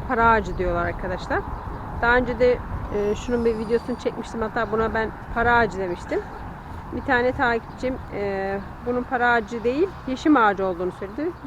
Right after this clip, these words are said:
Ve gerçekten ben de araştırdım. Gerçekten de yeşim ağacıymış.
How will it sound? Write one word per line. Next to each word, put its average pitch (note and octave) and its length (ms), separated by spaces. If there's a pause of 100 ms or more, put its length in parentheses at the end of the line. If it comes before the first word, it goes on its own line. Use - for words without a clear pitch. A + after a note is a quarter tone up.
Ve A#3+ 280
gerçekten A#3+ 380
ben A3+ 140
de A3+ 60
araştırdım. A3+ 680
Gerçekten A3 420
de B3 60
yeşim B3 380
ağacıymış. F3+ 560